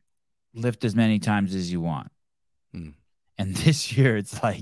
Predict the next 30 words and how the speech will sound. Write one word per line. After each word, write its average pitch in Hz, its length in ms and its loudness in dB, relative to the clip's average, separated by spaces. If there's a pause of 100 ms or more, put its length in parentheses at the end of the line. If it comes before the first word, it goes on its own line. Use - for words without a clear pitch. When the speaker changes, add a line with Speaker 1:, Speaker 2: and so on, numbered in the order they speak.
(120)
Speaker 1:
you - 140 -4
have 104 140 -4
Speaker 2:
Two, 117 180 6
Speaker 1:
twenty. 107 220 6
Speaker 2:
two 113 200 6
per 110 200 6
lift. 107 480 2
Yeah, 101 180 4
Speaker 1:
Yeah, 120 200 4
Speaker 2:
two 110 80 6
Speaker 1:
yeah. 110 60 6
Speaker 2:
twenty-second 110 580 0
windows, 98 340 -2
and 87 100 -6
that's 90 180 -6
it. 95 140 0
And 127 120 2
it, 135 140 0
and 113 240 0 (480)
yeah, 90 220 2 (800)
they 101 120 0
snatched - 480 0
at 95 260 0 (380)
semifinals, 127 760 0 (240)
but 98 580 2
it 104 60 -2
was 95 160 -2
under 92 160 -2
some 90 200 -6
fatigue. 98 480 -6